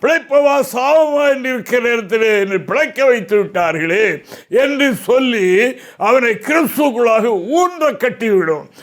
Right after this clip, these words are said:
இதுதான் உண்மை. தேவனுக்கு மகிமை உண்டாவதாக. நாம் எல்லாவற்றையும்,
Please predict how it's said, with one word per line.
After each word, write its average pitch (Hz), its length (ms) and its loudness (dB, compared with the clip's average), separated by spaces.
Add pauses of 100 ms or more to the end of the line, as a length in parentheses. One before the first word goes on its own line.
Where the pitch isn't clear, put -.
(100)
இதுதான் 247 540 -2
உண்மை. 208 400 0 (380)
தேவனுக்கு 254 640 0 (260)
மகிமை 269 560 0 (360)
உண்டாவதாக. 151 840 0 (280)
நாம் 254 320 0
எல்லாவற்றையும், 269 920 0